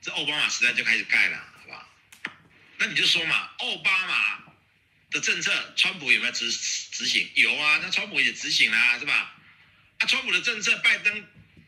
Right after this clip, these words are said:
他也在执行啊。你说，哎，那共和-，共和党跟民主党轮流执政，他们的政策完完全全是延续下去啊。这美国他们有一个很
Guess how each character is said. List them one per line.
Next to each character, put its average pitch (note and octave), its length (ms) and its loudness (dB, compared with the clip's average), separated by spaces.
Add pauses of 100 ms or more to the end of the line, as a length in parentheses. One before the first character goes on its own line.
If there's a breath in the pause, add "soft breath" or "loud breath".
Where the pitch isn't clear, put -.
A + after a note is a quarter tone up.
(340)
他 - 100 2
也 - 140 4
在 C4 160 6
执 A3+ 180 -2
行 A3+ 240 4
啊。 E3 320 -2
你 D#3 100 -2
说， - 140 2 (520 loud breath)
哎， - 220 6 (280)
那 - 80 -2
共 C4+ 200 -8
和-， G3+ 220 -4
共 B3 180 -8
和 A3 100 -6
党 D#3+ 180 0
跟 G3 120 -2
民 G3+ 200 0
主 A3 120 -8
党 - 360 0
轮 F3 240 -4
流 E3 180 4
执 D#3+ 160 -6
政， D3+ 260 -2 (1080)
他 B3+ 100 6
们 A#3+ 100 0
的 G#3 80 -2
政 A#3+ 160 -6
策 - 200 0
完 G3+ 260 -2
完 D#3+ 240 0
全 E3 240 4
全 D#3 100 4
是 B2+ 120 -4
延 - 200 4
续 - 200 4
下 C#3+ 180 4
去 - 220 2
啊。 - 160 -2
这 G#3 100 -12
美 A3 360 4
国 - 260 -8
他 - 160 -6
们 D#3 120 -4
有 - 140 4
一 - 60 2
个 G#2+ 160 0
很 - 320 -2